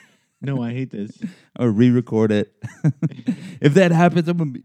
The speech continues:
Speaker 1: pissed. <laughs> I'm gonna drive down the streets of whatever town I'm in. I'm, it's gonna be destroyed. I'm gonna riot. One man riot. <laughs> I'm gonna be pissed. <laughs> Um,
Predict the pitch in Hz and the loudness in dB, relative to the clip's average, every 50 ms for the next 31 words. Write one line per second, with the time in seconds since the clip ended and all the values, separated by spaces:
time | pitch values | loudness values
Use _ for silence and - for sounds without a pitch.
0 | _ _ - - 143 135 - _ _ - - - _ _ _ _ _ _ _ _ | _ _ -18 -16 -16 -16 -16 _ _ -20 -20 -20 _ _ _ _ _ _ _ _
1 | _ - _ _ _ - - _ _ _ _ _ - - _ - - 143 151 131 | _ -20 _ _ _ -12 -12 _ _ _ _ _ -20 -20 _ -6 0 0 0 2
2 | 107 139 147 143 143 135 151 143 123 117 - - - 131 135 135 131 _ _ _ | 4 4 4 4 4 2 2 0 0 -4 -6 -6 -2 0 0 0 -2 _ _ _
3 | _ _ _ - - 90 98 117 127 143 143 139 151 - 165 160 147 139 131 123 | _ _ _ -12 -10 -2 2 2 4 4 4 2 2 0 0 -2 -2 0 -2 -2
4 | 120 120 117 117 113 110 110 98 - - - 113 110 95 92 95 92 - - 90 | -2 -2 -2 -2 -2 -4 -4 -6 -8 -8 -6 -4 -4 -6 -8 -12 -14 -12 -10 -8
5 | 87 87 87 90 95 101 104 104 98 92 87 85 87 80 80 110 117 120 123 123 | -8 -8 -8 -8 -8 -8 -6 -6 -4 -4 -4 -4 -6 -6 -6 -6 -6 -4 -4 -4
6 | 123 117 113 110 104 95 92 92 92 - _ - - - _ _ _ - - _ | -4 -2 -2 0 0 0 0 -2 -4 -6 _ -20 -20 -20 _ _ _ -20 -20 _
7 | - - 117 113 98 - - - - - - - - _ _ _ _ _ _ _ | -10 -6 -6 -6 -6 -8 -14 -18 -18 -16 -16 -16 -16 _ _ _ _ _ _ _
8 | _ _ 135 123 107 _ 117 - 110 113 - _ _ _ _ _ _ _ _ _ | _ _ -20 -20 -20 _ -20 -20 -20 -20 -20 _ _ _ _ _ _ _ _ _
9 | _ _ _ _ _ _ _ _ _ _ - 113 113 113 110 110 107 104 101 - | _ _ _ _ _ _ _ _ _ _ -8 -6 -4 -2 -2 -2 -2 -4 -6 -8
10 | - | -12